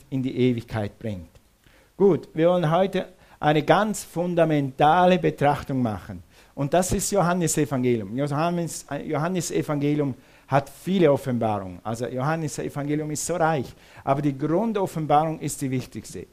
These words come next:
Jesus ist der Sohn Gottes. Oder Jesus ist eben Gott. Okay. Und das wollen wir uns jetzt ein bisschen näher anschauen. Und sag mal, Akku. Ohne Akku hat die Maschine keinen Wert.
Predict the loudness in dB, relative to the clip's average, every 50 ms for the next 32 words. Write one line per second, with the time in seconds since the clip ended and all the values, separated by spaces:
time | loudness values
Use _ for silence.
0 | _ -2 2 4 6 6 4 4 2 -2 -4 -4 -6 -8 -14 -10 _ 0 0 0
1 | 0 0 -4 -10 -14 -14 -14 -14 -4 0 2 2 2 2 0 -2 -2 -2 -4 -6
2 | -8 -10 -14 -16 -16 -18 -20 -20 -20 -6 0 2 4 4 4 4 4 6 6 6
3 | 6 4 2 -2 -6 -6 -8 -8 -8 -8 -4 -4 -4 -4 -4 -4 -4 -4 -4 -4
4 | -6 -12 -20 -20 -20 _ _ _ _ _ _ _ _ _ _ -8 -8 -6 -6 -8
5 | -8 -8 -12 -16 _ _ _ _ _ _ _ _ -6 -2 -2 0 0 0 0 0
6 | 2 0 0 0 -2 -2 -4 -4 -4 -4 -4 -4 -4 -4 -4 -2 0 0 0 0
7 | 0 -2 -2 -4 -4 -2 -2 -2 -2 -2 -4 -6 -8 -12 _ _ _ _ _ _
8 | _ _ _ _ _ _ _ _ _ -8 -8 -8 -2 2 2 4 4 4 4 6
9 | 8 8 8 8 6 4 2 2 0 -2 -6 -14 -20 -20 _ _ _ _ _ _
10 | -20 -20 -20 -20 -20 -20 -20 -20 -20 -20 -20 -10 -2 0 2 2 4 4 2 2
11 | 4 4 4 4 4 2 0 2 2 2 0 0 -2 -2 -2 -2 0 -2 -2 0
12 | 0 0 0 2 2 2 2 2 2 0 0 -2 -4 -10